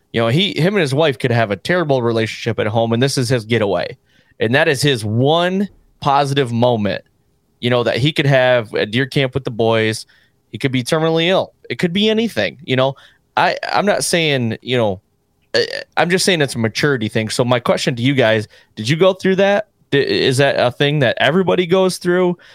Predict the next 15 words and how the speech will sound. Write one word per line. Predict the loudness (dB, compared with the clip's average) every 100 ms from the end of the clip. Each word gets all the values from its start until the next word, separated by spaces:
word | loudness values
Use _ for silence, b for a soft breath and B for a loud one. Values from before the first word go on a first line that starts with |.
| B -4
you | 0
know, | 2 2 0 -2
uh, | 0 2 2
at | 2 0
a |
certain | 0 -2 -2 -4
point, | -2 -2 -2 -2
or, | 0 2 0 -4 _ _ _ -16 -16 _ -4
you | 0
know, | 2 0
is | 0
it, | -2 -2
is | -2 0
it | 0
a, | -2